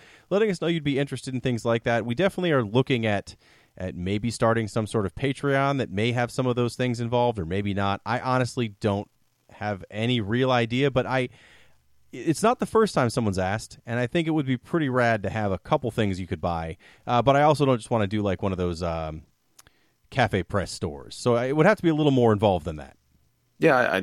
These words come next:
Speaker 2: I, I think it's, it's, you know, a fine line to walk between just having a bunch of junk and something that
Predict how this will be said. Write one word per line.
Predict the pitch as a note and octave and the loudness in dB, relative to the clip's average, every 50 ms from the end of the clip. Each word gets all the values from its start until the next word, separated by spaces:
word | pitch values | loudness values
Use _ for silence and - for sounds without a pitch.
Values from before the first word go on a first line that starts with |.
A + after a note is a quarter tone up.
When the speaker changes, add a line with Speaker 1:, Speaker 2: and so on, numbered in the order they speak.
| F2+ - | -2 -2
Speaker 2:
I, | A2 A2 | 0 0
I | G2+ | 0
think | G2+ G#2 - | 0 0 -2
it's, | - F2 - | -4 -6 -6
it's, | - - F#2+ F#2 - - - - | -6 -6 -8 -8 -8 -8 -10 -8
you | - A#2+ A2 | -6 -4 -2
know, | G2 F2+ E2+ E2+ - - - | 0 -2 -2 -4 -8 -14 -10
a | - G2+ | -8 -8
fine | - - G#2+ G2+ G2 F#2+ F#2 | -4 0 0 2 2 2 2
line | F#2 F#2 F#2 F2+ | 0 0 0 0
to | F2 | 0
walk | F2+ F#2 F#2 F2+ F2 - - | 2 2 4 4 2 0 -4
between | F#2+ - - G2+ F#2 F2+ | -8 -6 -4 -4 -4 -4
just | F#2 F2+ - | -4 -4 -4
having | F2 F2 E2+ E2+ | -2 -2 -2 -2
a | D#2+ | -4
bunch | D#2+ - F2 F2 - F2 | -4 -4 -4 -4 -4 -8
of | D#2+ | -10
junk | - - F#2 E2+ F2 E2+ - - | -8 -6 -4 -4 -6 -8 -8 -6
and | - F2+ F2 F2 E2+ E2 | -4 -2 -2 -2 -4 -2
something | - G2+ F#2+ F2 F#2+ F#2 F2 F2 | -2 -2 -2 -2 -2 -2 -2 0
that | F2+ F2+ - - | 0 -2 -2 -4